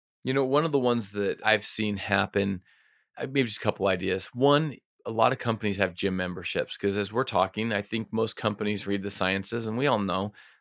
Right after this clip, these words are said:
a gym membership is something that to-, totally can help employees be more productive and be more sharp for work. The flaw, I think, what happens is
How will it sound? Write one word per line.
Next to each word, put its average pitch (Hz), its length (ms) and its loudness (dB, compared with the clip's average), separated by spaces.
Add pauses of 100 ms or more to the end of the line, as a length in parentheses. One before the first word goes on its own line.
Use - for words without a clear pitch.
(180)
a 104 80 -6
gym 120 180 0
membership 101 480 0
is 95 100 -6
something 98 300 -4
that 90 160 -8
to-, 120 280 0
totally 104 420 2
can 92 180 -8
help 92 400 0 (400)
employees 101 380 4
be 101 140 -4
more 92 180 -4
productive 110 520 2
and 98 120 -2
be 90 100 -4
more 90 380 -2
sharp 110 440 2 (140)
for 98 240 2
work. 98 380 2 (560)
The 107 200 -6
flaw, 156 420 0
I 104 120 6
think, 98 260 -4
what 90 140 0
happens 98 480 -2
is 92 220 -6